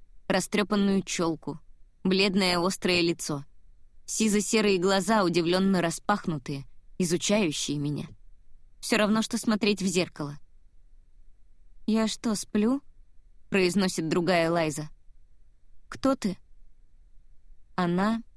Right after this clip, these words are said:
я до всей этой истории, до потери всех, кто мне дорог, до того дня, когда мама отправила нас с Эшем в Фарги. Ребёнок, живущий в своей доброй домашней сказочке,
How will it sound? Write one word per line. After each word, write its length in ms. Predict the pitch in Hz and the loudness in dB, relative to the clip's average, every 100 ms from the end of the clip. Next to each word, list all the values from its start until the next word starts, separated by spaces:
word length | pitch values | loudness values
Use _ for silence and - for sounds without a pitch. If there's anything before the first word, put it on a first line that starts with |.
| - - - - | -20 -20 -8 -4
я 340 | 175 208 240 | 2 4 4
до 160 | 190 180 | 2 -2
всей 420 | - - 226 233 | -2 0 0 0
этой 320 | - 202 208 190 | -4 -2 0 0
истории, 580 | - 208 196 170 143 - - _ - - - - | -2 -2 -2 -2 -8 -14 -20 _ -20 -20 -20 -10
до 160 | - - | -4 -2
потери 480 | - 196 - 247 220 | 0 0 2 2 2
всех, 400 | - - 247 - | -2 0 -2 -2
кто 220 | - 208 | -4 0
мне 240 | 190 196 | 2 2
дорог, 480 | 180 208 196 175 - - - - - | 2 0 0 -2 -10 -20 -20 -16 -2
до 140 | 190 | 0
того 280 | 202 226 240 | 2 2 2
дня, 280 | 202 240 254 | 2 2 2
когда 340 | - 175 170 | 0 2 2
мама 300 | 180 220 220 | 2 2 2
отправила 560 | 185 - 208 208 196 170 | 0 0 0 2 2 2
нас 260 | 170 185 | 2 0
с 160 | - - 196 | 0 -2 -2
Эшем 260 | 202 180 | 0 -2
в 40 | 170 | -2
Фарги. 460 | - 208 170 160 - - - - - - - - | -2 0 -2 -6 -14 -20 -20 -20 -20 -20 -8 0
Ребёнок, 500 | 214 190 262 226 196 | 2 2 2 2 0
живущий 520 | 170 175 233 - 196 | 0 0 0 -2 -4
в 60 | |
своей 320 | - - 160 - | -4 -4 -2 -2
доброй 380 | 156 220 208 | 0 0 0
домашней 560 | 190 160 160 180 - 175 | 0 0 0 -2 -2 -4
сказочке, 640 | 165 - 180 160 - - | -4 -2 -2 -2 -8 -10